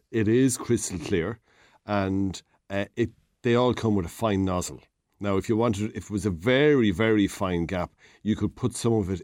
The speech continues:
into a syringe and syringe it into the gap. But I think you'll find that, um, it com-, if you cut the nozzle nice and fine, you'll get it into that. So what you would do is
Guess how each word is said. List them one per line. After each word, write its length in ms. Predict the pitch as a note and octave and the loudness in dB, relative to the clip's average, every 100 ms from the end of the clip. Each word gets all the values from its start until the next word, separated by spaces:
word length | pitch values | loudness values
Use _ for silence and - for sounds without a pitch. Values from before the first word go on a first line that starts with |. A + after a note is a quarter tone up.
| - | -2
into 320 | B2 B2 G#2 | 0 2 0
a 40 | |
syringe 680 | F#2+ G2+ F#2+ F2+ D#2 F#2 - - - _ | 0 2 2 2 -2 -6 -8 -14 -20 _
and 120 | F2 | -12
syringe 480 | - A2 G#2+ A#2 A2+ | -4 0 4 4 2
it 80 | F2 | 0
into 240 | E2 D#2 | 0 -2
the 80 | - | -4
gap. 300 | D2+ C#2+ - _ _ _ | -8 -8 -10 _ _ _
But 100 | G2+ | -2
I 60 | G#2 | 0
think 220 | D3 B2 | 2 0
you'll 100 | A#2 | -2
find 480 | - G#2+ F#2+ F2+ D#2+ | -2 -2 0 -2 -4
that, 320 | E2+ E2 - - | -6 -8 -12 -16
um, 420 | E2 D#2+ D#2 D2+ - | -16 -14 -12 -14 -12
it 140 | F#2 | -12
com-, 180 | - A2+ - | -6 -8 -6
if 100 | F#2+ | -4
you 100 | G2+ | -4
cut 300 | - A#2+ - | -2 -4 0
the 160 | G2+ | 0
nozzle 440 | F#2 F#2+ F#2+ G2 F#2 | 2 0 0 0 -2
nice 320 | F#2 F#2 - | -2 -4 -6
and 100 | F2 | -12
fine, 380 | - E2+ D#2 D2+ - - | -6 -4 -4 -8 -14 -12
you'll 140 | F#2+ F2 | -8 -4
get 240 | G#2+ F2+ | -2 -2
it 120 | F#2 | 0
into 240 | F#2+ F2+ F2 | 0 -2 -6
that. 200 | D#2+ - | -10 -6
So 80 | G2+ | -2
what 160 | G#2 | 0
you 80 | A#2 | 2
would 120 | A2+ | 2
do 220 | D3 C#3+ | 4 4
is 260 | A#2+ G2+ - | 4 2 0